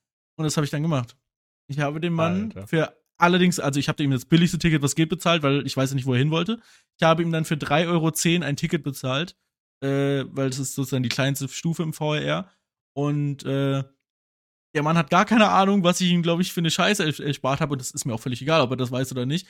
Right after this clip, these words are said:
Speaker 1: Der hat's überhaupt nicht mitbekommen, so, dass ich das gemacht hab. Er musste an der nächsten Station natürlich trotzdem aussteigen, weil das gilt dann auch nicht weiter, das Ticket.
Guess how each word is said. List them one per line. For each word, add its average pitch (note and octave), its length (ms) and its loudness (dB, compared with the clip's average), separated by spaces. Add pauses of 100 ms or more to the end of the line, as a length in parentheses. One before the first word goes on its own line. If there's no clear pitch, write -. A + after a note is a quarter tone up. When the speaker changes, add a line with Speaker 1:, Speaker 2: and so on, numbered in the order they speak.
(220)
Speaker 1:
Der D3+ 80 -2
hat's D3+ 120 -6
überhaupt D3+ 240 0
nicht D3+ 120 -2
mitbekommen, F#3+ 520 0
so, F#3 180 4
dass E3 120 -4
ich F3 120 -4
das - 200 -10
gemacht D#3+ 340 -6
hab. F3 160 -6 (140)
Er D#3+ 120 2
musste F3+ 280 4
an D#3 80 -2
der D3+ 80 2
nächsten D3+ 280 2
Station D3+ 340 -4
natürlich C#3 280 -2
trotzdem E3 320 -2
aussteigen, F3 540 -2
weil C3+ 300 -2 (380)
das C#3 140 -2
gilt D#3 220 4
dann C#3+ 100 0
auch C#3 100 -2
nicht C3 140 -6
weiter, D#3+ 240 0
das E3 160 -4
Ticket. F#3+ 300 -8